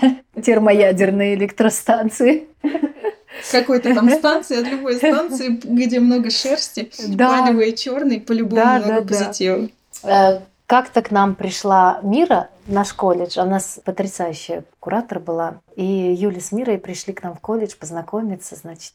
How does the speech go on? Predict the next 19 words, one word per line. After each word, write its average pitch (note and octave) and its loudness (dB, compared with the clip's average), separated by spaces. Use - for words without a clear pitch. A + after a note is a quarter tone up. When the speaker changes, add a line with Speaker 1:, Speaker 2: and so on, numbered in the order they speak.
Speaker 1:
И G#3+ 2
мы B3 4
пустили A3+ 0
Ришу A3 -2
и G3 -4
Миру A3 -2
гулять G3+ -2
по G3+ -10
кабинету. F#3+ -6
Вы - -20
представляете, D#4 -4
что - -10
там F3+ -2
было? D#3+ -6
Потом, G3 -2
э, E3+ -2
куратор G#3 -4
моя F3 -10
говорит: E3+ -12